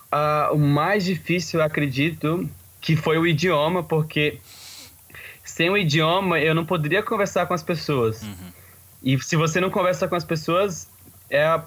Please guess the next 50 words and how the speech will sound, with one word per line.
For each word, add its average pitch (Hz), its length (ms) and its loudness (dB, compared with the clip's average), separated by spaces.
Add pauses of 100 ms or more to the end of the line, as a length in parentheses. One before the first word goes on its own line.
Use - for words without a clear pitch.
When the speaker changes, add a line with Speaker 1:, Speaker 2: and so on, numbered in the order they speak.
(160)
Speaker 1:
acho 147 180 0
que 175 60 0
a 151 40 2
pior 160 220 0
coisa 220 260 0
do 214 80 0
mundo 196 260 0
é 196 60 2
você 170 220 -2
não 170 100 2
poder 175 340 2
se - 120 -8
comunicar 170 500 0
com 196 100 -2
as 202 60 -6
pessoas. 131 640 -2 (600)
Então, 147 460 0 (320)
foi 180 160 0
o - 20 0
meu 190 120 2
primeiro 180 300 2
desafio, 185 460 0
foi 180 440 0
a 160 260 2
parte 156 360 -2
do 156 80 0
idioma. 147 500 0
Depois 143 300 0
que - 80 0
eu 233 40 0
aprendi 175 300 0
o 165 40 2
idioma, 156 580 2 (600)
que - 120 -2
eu - 40 -2
conseguia 156 440 0
já 160 160 2
comunicar 160 420 2
com 160 80 -4
as 160 80 -2
pessoas 151 500 0
sem 151 220 -2
gaguejar, 131 760 2
conversar, 139 760 2
dar 131 160 0
risada 135 440 2
das 131 180 0
mesmas 135 280 0
piadas 135 520 0
deles, 123 560 0